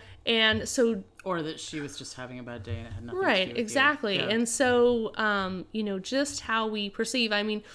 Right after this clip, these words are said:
Speaker 1: like, take the whole thing with, um, right now in America and in lots of other places, there's this, um, you know, this group of people or certain people who want to become more insular and, you know,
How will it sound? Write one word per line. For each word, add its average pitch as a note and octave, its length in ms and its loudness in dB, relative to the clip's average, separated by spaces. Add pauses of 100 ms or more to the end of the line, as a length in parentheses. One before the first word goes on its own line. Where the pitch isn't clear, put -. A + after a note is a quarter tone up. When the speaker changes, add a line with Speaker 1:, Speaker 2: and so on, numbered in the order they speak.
(380)
Speaker 1:
like, G#3 480 0
take G3+ 260 -6
the G#3 100 -4
whole G3+ 160 0
thing A#3+ 340 2
with, F#3 400 -2 (120)
um, F3+ 420 -6 (580)
right G#3+ 260 4
now G#3+ 460 6
in G#3 220 2
America G#3 500 4
and G3 200 2
in F#3 140 -4
lots F3+ 260 -8
of C#4 60 2
other F#4+ 220 8
places, A3 480 2
there's G3+ 340 -2
this, F#3+ 360 -2 (460)
um, F3+ 520 0 (240)
you A3 120 0
know, F#3 500 0
this G3+ 200 -2
group B3+ 260 0
of - 300 -8
people A#3+ 300 2
or G3+ 100 2
certain B3+ 280 2
people A#3 340 2
who A3 80 0
want G3+ 340 4
to G#3+ 300 0
become G3 340 -4
more F#3+ 220 -4
insular B3 800 4
and, F#3+ 440 -2
you G#3 140 -4
know, G3 280 -6